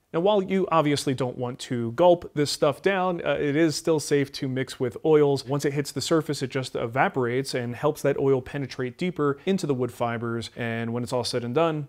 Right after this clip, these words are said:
there's really nothing left on the surface as far as the solvent is concerned. The reason I bring this up, though, is because I'm going to be using this with two of our finishes here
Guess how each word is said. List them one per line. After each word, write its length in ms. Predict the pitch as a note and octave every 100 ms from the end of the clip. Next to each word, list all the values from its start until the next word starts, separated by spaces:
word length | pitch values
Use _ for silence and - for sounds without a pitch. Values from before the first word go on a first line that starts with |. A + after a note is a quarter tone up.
| -
there's 160 | B2+
really 200 | B2 A#2+
nothing 300 | A#2+ A2+ A#2
left 220 | A2+ A2 -
on 200 | A#2 G#2+
the 40 |
surface 400 | G#2+ C3+ B2 A2+
as 80 | A2
far 140 | -
as 80 | A2+
the 80 | A#2
solvent 460 | - C#3+ C3 A#2 A#2+
is 120 | G#2+
concerned. 520 | - A2+ C#3 B2 A2
The 120 | A2 E3+
reason 200 | B3 A#3
I 60 |
bring 200 | F#3 G#3
this 140 | F3 A#3+
up, 140 | A#3+
though, 140 | D3+
is 80 | C#3+
because 240 | C#3 D3 D3
I'm 100 | C#3+
going 240 | F#3 A3+
to 80 | F3+
be 80 | E3
using 480 | D3+ A#3+ C4 D#3
this 180 | C3 B2
with 140 | C#3 -
two 220 | - G#3
of 100 | D3
our 80 | B2+
finishes 480 | - A3 - B2
here 320 | - C3+ B2+